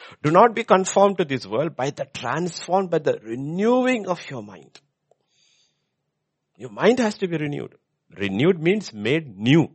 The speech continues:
completely. And two five says you have the mind of Christ. You need to have the attitude of Christ. You need to have the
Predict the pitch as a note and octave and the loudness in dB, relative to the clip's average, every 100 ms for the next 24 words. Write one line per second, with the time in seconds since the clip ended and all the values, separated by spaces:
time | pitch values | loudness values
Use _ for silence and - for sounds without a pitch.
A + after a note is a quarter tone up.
0 | - G2+ F#2 A#2 B2 - - _ _ _ | -10 -12 -4 -2 -2 -4 -20 _ _ _
1 | _ _ _ _ _ _ _ _ - - | _ _ _ _ _ _ _ _ -16 -4
2 | D3 F#3+ - D#3 E3 E3 E3 C#3 A#2 B2+ | 0 0 0 -2 -2 -4 -6 -6 -6 -6
3 | C#3 G2+ F#2+ E3 A#3 G#3+ E3 C#3 - - | -8 -8 -2 2 4 4 2 0 -2 -4
4 | - - _ _ _ F#2 G#2 A3 D3+ G3+ | -14 -14 _ _ _ -12 -6 -2 -2 -2
5 | - F#3 - D#3 A3 A#3+ G3 G#3+ A3+ - | -4 -6 -6 -4 6 8 8 8 8 4
6 | - - - - A#2 B2 B2+ A2+ G2+ F#2+ | -10 -18 -20 -10 -2 0 0 -2 -4 -4
7 | D2+ | -8